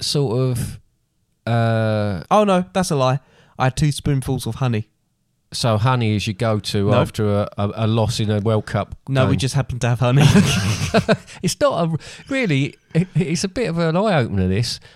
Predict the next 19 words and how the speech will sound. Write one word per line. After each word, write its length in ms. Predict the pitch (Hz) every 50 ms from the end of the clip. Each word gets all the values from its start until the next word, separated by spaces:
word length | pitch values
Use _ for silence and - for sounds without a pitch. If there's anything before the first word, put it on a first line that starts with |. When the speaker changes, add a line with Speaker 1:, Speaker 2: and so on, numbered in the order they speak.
| - -
Speaker 1:
Beetroot, 560 | - 156 165 - - 135 147 147 139 120 - _ -
carrot, 420 | - - 131 123 113 117 113 - - _ _ _ _ _ _ _ _ _ _ _
couple 240 | - - - - -
of 60 | 101
spoonfuls 500 | - - - 104 101 101 - 104 101 95 95
of 80 | 98
honey. 360 | - 101 98 95 92 90 85 92
Speaker 2:
What 160 | - - 311 -
do 80 | 320
you 60 | 277
reckon? 440 | 247 196 175 - - 113 110 107 - - _ _ _ - - - _ _ _ _
Speaker 1:
The 200 | - 107 104 110
Speaker 2:
So, 160 | 107 104 220 -
Speaker 1:
food 380 | - - - - 135 131 127
Speaker 2:
so 60 | 131
Speaker 1:
of 60 | 120 -
Speaker 2:
have 140 | - -
you 60 | - -
ever 100 | - -